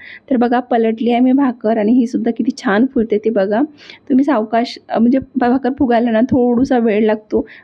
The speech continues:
अशी पटकन फुलत नाही. तर बघा आता फुलायला लागली आहे.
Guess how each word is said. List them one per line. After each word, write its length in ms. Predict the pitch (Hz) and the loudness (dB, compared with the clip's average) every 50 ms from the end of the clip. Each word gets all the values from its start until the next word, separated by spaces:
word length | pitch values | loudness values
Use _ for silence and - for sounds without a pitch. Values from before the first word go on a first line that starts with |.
| - - | -8 -6
अशी 120 | 269 - 302 | -4 -2 -2
पटकन 460 | - 233 226 - - - 226 240 285 | -2 -4 -6 -6 -6 -2 0 0 0
फुलत 360 | 277 294 247 226 240 240 - | 0 0 0 0 0 0 0
नाही. 340 | 247 240 247 254 226 170 - - _ _ - | 0 0 2 2 0 0 -2 -6 _ _ -8
तर 100 | - 233 | -4 -2
बघा 180 | 214 220 220 208 | -2 0 0 -2
आता 120 | 202 226 226 | -2 -4 -4
फुलायला 460 | - - 254 240 220 214 214 214 233 | -2 0 0 0 2 2 2 2 2
लागली 400 | 247 240 220 214 220 240 247 262 | 0 0 0 0 0 2 2 2
आहे. 200 | 247 233 226 | 2 0 0